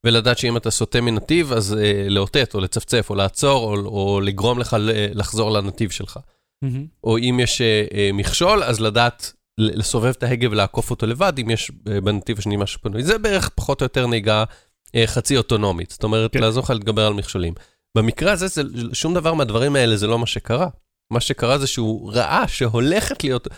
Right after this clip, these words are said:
Speaker 1: הוא חישב את המהירות של הרכב שלפניו, חישב את המהירות של הרכב ש-, השני שלפניו,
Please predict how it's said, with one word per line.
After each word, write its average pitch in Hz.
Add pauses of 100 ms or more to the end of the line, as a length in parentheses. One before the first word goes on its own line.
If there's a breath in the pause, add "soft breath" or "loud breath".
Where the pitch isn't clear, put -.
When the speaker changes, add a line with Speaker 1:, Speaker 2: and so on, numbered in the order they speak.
(220 loud breath)
Speaker 1:
הוא 120
חישב 127
את -
המהירות 156
של 143
הרכב 120
שלפניו, 110
חישב -
את -
המהירות 147
של 131
הרכב 127 (520 soft breath)
ש-, - (160)
השני 131
שלפניו, 113